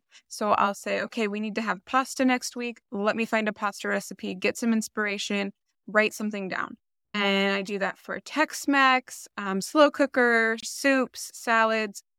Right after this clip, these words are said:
all my different sections. I think I have, like, seven to nine sections within my food board. So I know that I am going to find variety and it's gonna be super quick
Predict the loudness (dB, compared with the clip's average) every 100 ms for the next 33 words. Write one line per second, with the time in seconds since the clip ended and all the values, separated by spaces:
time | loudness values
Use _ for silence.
0 | _ 10 12 10 8 4 2 0 -2 -2
1 | -2 0 2 4 4 2 0 -4 -6 -4
2 | -4 -4 -2 -2 -2 -4 -4 -6 -6 -6
3 | -6 -6 -6 -4 -4 -6 -8 -4 -4 -4
4 | -2 2 2 2 2 0 -2 -2 -4 -2
5 | -4 -2 -4 -4 -6 -6 -10 -8 -4 -2
6 | -2 -4 -6 -10 -4 2 4 4 2 -2
7 | -4 -6 -8 -12 _ _ _ -2 0 2
8 | 0 -2 0 -2 -4 -6 -4 -4 -4 -4